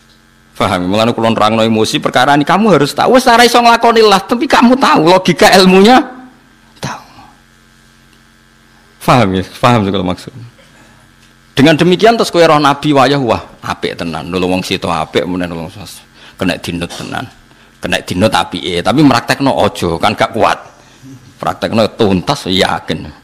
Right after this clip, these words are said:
Saroko kanca-kancaku sing wayah iku ya bar do sampet. Kula ndek kanca lemu, bareng wayah kuru, tak takoki. Angger saiki takoki, angger ana wong diet, "Piye carane diet kuru?" "Wayah, jamin." <laughs> Wong e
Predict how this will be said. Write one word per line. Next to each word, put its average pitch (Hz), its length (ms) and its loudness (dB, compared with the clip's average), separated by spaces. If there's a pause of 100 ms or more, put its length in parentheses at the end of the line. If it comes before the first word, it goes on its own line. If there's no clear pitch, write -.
(1200)
Saroko 107 400 0
kanca-kancaku 117 640 0
sing 120 160 0
wayah 113 320 2
iku 123 80 -6
ya 117 160 -2
bar - 240 0
do 117 80 0
sampet. 95 400 -2 (600)
Kula 131 160 4
ndek 131 160 2
kanca 131 240 4
lemu, 123 320 2
bareng 120 240 2
wayah 127 240 2
kuru, 110 320 -4
tak 117 240 -2
takoki. 107 320 -4 (320)
Angger 127 240 2
saiki 151 160 2
takoki, 131 320 0
angger 131 240 4
ana 135 80 4
wong 135 160 0
diet, 135 240 2
"Piye 196 240 2
carane 151 320 2
diet 139 240 0
kuru?" 107 240 -4
"Wayah, 131 400 2 (240)
jamin." 123 400 6
<laughs> - 40 6 (2750)
Wong 202 240 4
e 226 80 4